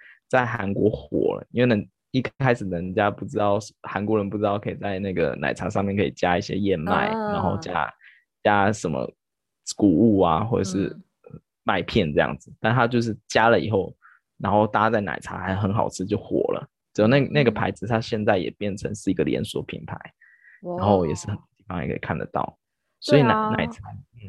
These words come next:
Speaker 2: 我觉得应该是以前，
Speaker 1: 奶茶
Speaker 2: 就是比如说像那个华阳爷爷啊什么，就是一些旅游节目来台湾之后带动一些这种，这种风潮，
Speaker 1: 嗯。
Speaker 2: 然后加上以前还可以自由旅行的时候，其实很多韩国人来台湾喝了，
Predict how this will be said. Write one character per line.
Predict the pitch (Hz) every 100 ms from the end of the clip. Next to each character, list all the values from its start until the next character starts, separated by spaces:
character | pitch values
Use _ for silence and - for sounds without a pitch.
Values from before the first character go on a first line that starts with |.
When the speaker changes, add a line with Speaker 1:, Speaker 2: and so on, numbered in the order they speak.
| -
Speaker 2:
我 | 208
觉 | 208 302
得 | 104
应 |
该 | 120 139
是 | 359 370 320 269
以 | 202 185
前， | - 180 180
Speaker 1:
奶 | 185 _
茶 | 180
Speaker 2:
就 | 233
是 | 247
比 | 196
如 | 160
说 | 196
像 | 214
那 | 196
个 | 190
华 | 170 175
阳 | 180 165
爷 | 151
爷 | 151 147
啊 | 143
什 | 165 135
么， |
就 | 156
是 | 190
一 | 190
些 | 185 180
旅 | 175 160
游 | 151
节 | 160
目 | 175
来 | 185 156
台 | 175 160
湾 | 175
之 | 175 180
后 | 175
带 | 170 175 156
动 | 165 156
一 | 160
些 | 165 156
这 | 160
种， | 165 151 226 -
这 | 190
种 | 147 143 -
风 | 165 170
潮， | 175 -
Speaker 1:
嗯。 | 92
Speaker 2:
然 |
后 | 180
加 | 226 226
上 | 240 220
以 | 165
前 | 165 156 - - - _ -
还 | - 190
可 | 196
以 | 208
自 | 185 202
由 | 156
旅 | 156 139
行 | -
的 | 143
时 | 139 175
候， | 175
其 | 165 170
实 | 214
很 | 185
多 | 160 175
韩 | 156 151
国 | 160
人 | 151
来 | 151
台 | 156 165
湾 | 175
喝 | 185 180 170
了， | 147